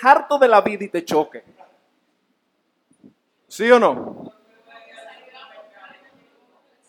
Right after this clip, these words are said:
Uno que ande hoy, hoy, hoy, párese en fe en la veintisiete como está el país.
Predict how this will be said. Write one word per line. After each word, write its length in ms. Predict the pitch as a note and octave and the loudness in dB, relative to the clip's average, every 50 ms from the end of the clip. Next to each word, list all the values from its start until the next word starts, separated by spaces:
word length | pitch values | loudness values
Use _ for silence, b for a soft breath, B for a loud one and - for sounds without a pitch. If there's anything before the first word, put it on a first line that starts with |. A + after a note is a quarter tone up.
| _ _ - - - _ _ _ _ _ E5 _ _ _ _ _ _ _ _ _ _ _ _ _ _ _ _ _ _ - | _ _ -20 -20 -20 _ _ _ _ _ _ _ _ _ _ _ _ _ _ _ _ _ _ _ _ _ _ _ _ 2
Uno 280 | A3+ A#3 D4 D4 D4 C#4+ | 6 6 8 8 8 6
que 120 | C#4+ C4+ | 8 8
ande 300 | B3+ C4 D4+ D4 C#4+ A#3+ | 8 8 8 8 8 8
hoy, 300 | A#3+ C4 C#4 C#4 B3 B3 | 10 10 10 10 10 10
hoy, 240 | C4 C4 C4 B3 C4 | 10 10 12 12 10
hoy, 180 | B3+ B3+ A#3+ A3+ | 10 10 8 6
párese 380 | - B3 C#4 C#4 C#4 - C#4 | 6 6 6 6 6 6 6
en 80 | C4 - | 4 6
fe 100 | - C4 | 6 6
en 80 | C4 | 8
la 80 | C4+ C4 | 8 8
veintisiete 560 | B3+ C4 B3+ B3+ A#3 - C4 C#4+ C#4+ C#4 A#3 | 8 6 4 0 -6 -4 -2 0 0 0 0
como 180 | A3 A3+ A3 A3 | 2 2 2 0
está 160 | G#3+ G#3+ A#3+ | 2 2 2
el 120 | B3 B3 | 2 2
país. 580 | A#3+ B3 A#3 A#3+ B3 B3 C#4 C4+ - - - - | 4 4 4 4 2 0 -6 -10 -12 -14 -16 -18